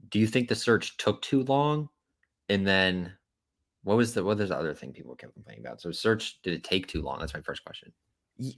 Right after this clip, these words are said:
Speaker 2: kind of. I mean, if you went to him on Monday and it took this long to then iron it out, and then according to some of my sources, the interviewing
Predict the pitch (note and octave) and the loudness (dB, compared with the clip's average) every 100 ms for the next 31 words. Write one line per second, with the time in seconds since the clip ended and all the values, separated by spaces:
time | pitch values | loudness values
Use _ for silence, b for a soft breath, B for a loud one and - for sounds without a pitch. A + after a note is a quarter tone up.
0 | - - G#3+ G4 E3 G#2+ D3+ - - G3+ | -4 2 4 6 6 4 2 -2 0 2
1 | G#3 D#3+ D#3 A3+ B3+ A3+ A3 G#3 G3 E3+ | 4 2 2 2 4 4 4 2 4 4
2 | C3 B2 C#3 G3+ D3+ F#2+ G2 A2 - E3 | 6 6 4 4 4 4 2 -2 -2 -4
3 | C#3+ B2+ D3 - C3 C#3 C#3 C#3+ B2+ B2 | 0 2 2 2 2 2 0 0 2 2
4 | G2 A#2 C3+ B2 A2 B2+ C#3+ B2 A#2+ A#2 | 4 6 6 4 4 6 6 4 4 2
5 | - D3 E3 E3+ D3+ - D3 C3 C3 B2+ | 6 6 6 2 -2 2 2 2 2 0
6 | A2+ A2+ A#2 - C3 C#3 D3 b b b | 0 2 2 4 4 4 4 b b b
7 | _ _ B2 C#3+ D3+ F#3 D#3 D3 C3 B2 | _ _ 6 8 8 6 6 6 6 2
8 | G#2+ | -2